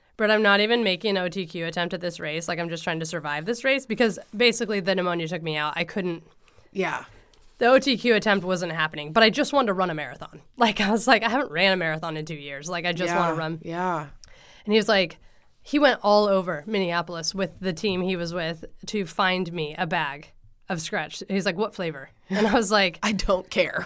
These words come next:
Speaker 1: I was
Speaker 2: Probably at
Speaker 1: like,
Speaker 2: that
Speaker 1: "I
Speaker 2: point.
Speaker 1: mean, I have a preferred one,
Speaker 2: Yeah.
Speaker 1: but, like, really whatever, you know?"
Speaker 2: Yeah, yeah.
Speaker 1: <coughs> So he sends me a picture two hours later. I found it. And it brings it to me in Duluth. And I'm just like,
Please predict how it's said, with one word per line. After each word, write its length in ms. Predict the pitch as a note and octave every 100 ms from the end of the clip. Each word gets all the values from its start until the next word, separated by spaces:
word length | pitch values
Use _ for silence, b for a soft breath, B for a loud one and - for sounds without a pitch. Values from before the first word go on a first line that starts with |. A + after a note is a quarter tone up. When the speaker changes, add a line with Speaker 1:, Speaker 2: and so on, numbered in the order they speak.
| -
Speaker 1:
I 100 | D4+
was 100 | D#4+
Speaker 2:
Probably 100 | C#4+
at 40 |
Speaker 1:
like, 160 | D4 C4+
Speaker 2:
that 140 | G#3+
Speaker 1:
"I 120 | -
Speaker 2:
point. 100 | B3
Speaker 1:
mean, 100 | C4+
I 100 | C4+
have 160 | C4 D4
a 60 | C#4
preferred 500 | A3 - F4 B4 A#3
one, 240 | A3+ A3
Speaker 2:
Yeah. 160 | G#3+ G#3
Speaker 1:
but, 20 |
like, 160 | C4 B3+
really 260 | D4+ F4+ D4
whatever, 440 | B3+ C#4 C#4+ A3+
you 160 | A#3+ A3
know?" 80 |
Speaker 2:
Yeah, 260 | F#3 D#3+ D#3 -
yeah. 180 | E3+ D#3
Speaker 1:
<coughs> 300 | F#3 - C4 B3+ - - -
So 140 | C4
he 60 | B3
sends 260 | A#3+ G#3+
me 100 | G#3+
a 80 | G#3
picture 280 | G3+ F#3 F3+
two 180 | D#3+ G3+
hours 320 | D#3+ E3 D#3+
later. 260 | - - - - - -
I 60 | E3
found 240 | E3+ D3
it. 80 | - - - _ - _ _ _ _ -
And 320 | G3 F3+ F#3+ -
it 320 | B3+ G#3+ -
brings 280 | G#3+ G3 F#3
it 120 | F#3+
to 120 | - G3+
me 240 | F#3 F#3 F#3 _ _ -
in 140 | A3+ A3
Duluth. 460 | A3 G3+ E3+ E3 - - _ _ _ _ _ _ _ _
And 160 | A3+ A3+
I'm 120 | A3
just 180 | A#3 A#3+
like, 300 | B3+ A3 -